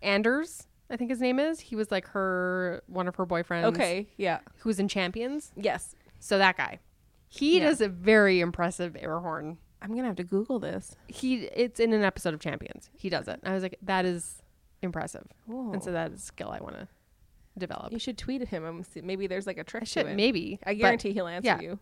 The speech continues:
Speaker 1: but that's what I felt that moment called for, was an air horn.
Speaker 2: Anyway.
Speaker 1: Anyway.
Speaker 2: Mark your calendars. Sunday, December sixteenth, West End Cultural Center. It's gonna be an afternoon thing, not
Speaker 1: Yep.
Speaker 2: an evening thing.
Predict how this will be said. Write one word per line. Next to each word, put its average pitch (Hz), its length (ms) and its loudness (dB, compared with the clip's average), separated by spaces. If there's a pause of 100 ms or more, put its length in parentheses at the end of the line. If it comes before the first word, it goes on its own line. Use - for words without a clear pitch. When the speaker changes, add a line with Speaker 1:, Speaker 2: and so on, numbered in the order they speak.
Speaker 1:
but 202 100 -8
that's 226 180 6
what 226 120 2
I 214 60 2
felt 185 340 2
that 165 120 0
moment 175 280 -4
called 170 180 -4
for, - 320 -10 (300)
was 190 140 -6
an 180 100 -2
air - 100 -4
horn. - 220 -10
Speaker 2:
Anyway. 208 500 4 (140)
Speaker 1:
Anyway. 233 360 6
Speaker 2:
Mark 254 200 4
your 330 100 -2
calendars. 220 800 -2
Sunday, 262 280 -4
December 254 380 -2
sixteenth, 196 600 -6
West 190 260 -6
End 247 120 -6
Cultural 202 340 -2
Center. 180 580 -2
It's - 100 -14
gonna 196 140 -6
be 226 100 -4
an 220 60 -2
afternoon 196 640 0
thing, 190 340 -2
not 170 200 2
Speaker 1:
Yep. 185 120 2
Speaker 2:
an 185 60 2
evening 180 260 -2
thing. 175 380 -4